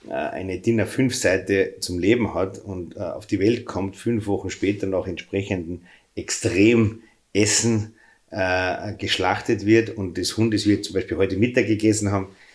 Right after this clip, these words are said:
das ist schon zwölf Wochen alt gewesen. Das ist also hier natürlich aufgewachsen. Ähm, also das ist ganz, ganz, ganz wesentlich. Also nur ein kleines Beispiel. Oder wenn wir über einen Saibling nachdenken und dann überlegen wir, welche Wassertemperatur hatte denn der Saibling?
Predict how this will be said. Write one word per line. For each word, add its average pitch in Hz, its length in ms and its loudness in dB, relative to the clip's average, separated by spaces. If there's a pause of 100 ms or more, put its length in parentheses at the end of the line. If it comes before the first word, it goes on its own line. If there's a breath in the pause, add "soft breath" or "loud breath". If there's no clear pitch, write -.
(220 loud breath)
das 87 160 -6
ist 101 100 0
schon 104 180 0
zwölf 110 320 4
Wochen 127 260 2
alt 90 220 0
gewesen. 98 440 2
Das 92 160 -4
ist 95 180 -4
also 90 220 -4
hier 101 360 2 (260 loud breath)
natürlich 120 680 2
aufgewachsen. 98 840 -2 (380 soft breath)
Ähm, 95 420 -2
also 98 160 -6
das 98 160 -2
ist 101 140 -8
ganz, 117 500 -2 (140)
ganz, 113 280 -2
ganz 101 300 -2
wesentlich. 113 440 4
Also 101 120 0
nur 117 120 4
ein 107 100 2
kleines 127 580 2
Beispiel. 117 460 4
Oder 95 180 0
wenn 101 140 0
wir 101 140 0
über 107 180 2
einen 104 100 2
Saibling 117 460 2
nachdenken 104 500 0
und 95 120 -6
dann 95 140 -4
überlegen 98 360 0
wir, 104 260 0
welche 101 380 0
Wassertemperatur 101 1040 0
hatte 104 180 -2
denn 98 220 -4
der - 140 -6
Saibling? 107 600 -2